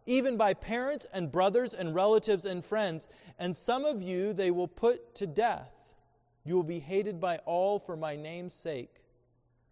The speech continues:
but not one hair of your head will perish."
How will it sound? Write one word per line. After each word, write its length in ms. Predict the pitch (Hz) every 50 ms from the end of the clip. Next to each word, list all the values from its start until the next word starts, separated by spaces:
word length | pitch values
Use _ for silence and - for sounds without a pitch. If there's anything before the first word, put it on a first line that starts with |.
| _ _ -
but 160 | 143 135 -
not 260 | 156 147 143 - -
one 560 | 143 131 123 143 160 170 180 185 190 196 190 180 170 _ -
hair 400 | 175 170 170 170 175 180 175 - -
of 180 | 143 127 123
your 240 | 139 143 147 156 160
head 500 | 131 139 147 131 117 113 113 117 117 120 _ _ _ _ _ _ _ _ _ _ _ _ _ _ -
will 120 | 120 113
perish." 760 | - - - 120 117 113 107 104 107 113 - _ _ _ _